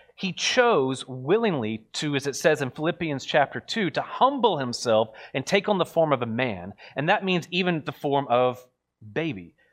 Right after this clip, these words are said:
Now, we all know a, a baby is not going to be able to enact out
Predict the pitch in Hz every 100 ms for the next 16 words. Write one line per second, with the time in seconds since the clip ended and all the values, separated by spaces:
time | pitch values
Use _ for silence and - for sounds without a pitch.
0 | _ _ 135 143 139 135 135 156 165 147
1 | 175 131 151 - _ _ _ _ _ -
2 | 117 - 139 123 - 160 190 127 147 147
3 | 156 151 160 147 139 143 135 - 147 123
4 | 123 156 139 - - 151 156 131 -